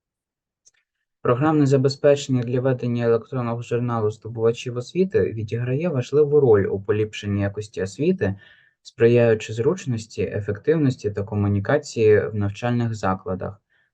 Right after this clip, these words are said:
Програмне забезпечення для ведення електронного журналу здобувачів освіти підвищує рівень зручності та ефективності обліку результатів освітньої діяльності.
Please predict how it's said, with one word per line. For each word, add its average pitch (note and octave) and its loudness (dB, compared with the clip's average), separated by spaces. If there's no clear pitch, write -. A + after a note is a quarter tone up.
Програмне D3 2
забезпечення C3 0
для A#2+ -2
ведення A2+ 0
електронного A2+ -4
журналу A2+ -2
здобувачів A2 -6
освіти A2+ -2
підвищує A#2 2
рівень A2+ 0
зручності A#2 -6
та G2+ 0
ефективності G#2+ -2
обліку G#2+ 0
результатів G#2+ -2
освітньої A2 -6
діяльності. A#2 -2